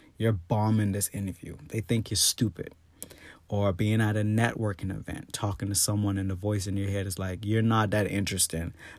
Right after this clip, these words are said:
Look at how you're dressed. Nobody here really cares about getting to know you, loser." So entertaining these thoughts is another way that we shoot ourselves in the foot. So alternatively, an approach that we can take to this is, "Hey,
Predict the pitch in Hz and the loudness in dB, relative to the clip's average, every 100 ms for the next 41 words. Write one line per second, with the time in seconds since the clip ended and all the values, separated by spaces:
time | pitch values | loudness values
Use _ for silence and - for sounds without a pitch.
0 | - 113 117 117 110 110 107 98 - 95 | 0 2 6 6 6 4 4 0 -2 -4
1 | - - 117 113 113 113 - 120 110 104 | -6 -2 2 2 2 0 -2 0 0 0
2 | 107 104 - 107 104 98 95 95 98 98 | 0 -2 -2 -2 -2 -4 -4 -4 -4 -4
3 | 98 101 107 101 98 104 107 113 120 113 | -4 -2 0 -2 -4 -4 2 6 8 8
4 | 104 98 123 151 - - - - - _ | 6 6 2 -2 -12 -20 -20 -20 -20 _
5 | _ - - - 113 107 135 135 156 151 | _ -20 -6 0 2 6 8 8 8 10
6 | 139 127 117 113 113 - 113 104 151 - | 10 10 8 6 4 2 0 0 0 0
7 | - - - _ _ _ _ 127 117 110 | -2 -6 -20 _ _ _ _ 2 4 4
8 | 101 107 135 117 107 98 104 101 - 110 | 2 6 6 8 6 4 0 -2 -2 -2
9 | 98 98 - 98 98 101 90 - - - | -2 -2 -2 -2 -4 -4 -6 -8 -10 -12
10 | - _ _ _ _ _ _ _ _ - | -16 _ _ _ _ _ _ _ _ -14
11 | - _ - 120 120 - 156 156 147 147 | -14 _ 2 4 4 6 8 10 10 8
12 | 151 185 - _ - - - _ _ 127 | 6 2 -6 _ -20 -20 -20 _ _ 4
13 | 127 - 156 156 131 117 110 104 107 101 | 4 6 4 6 4 4 2 0 0 0
14 | - 95 95 - 98 95 - 147 147 101 | -2 -4 -4 -2 -2 -4 2 6 6 4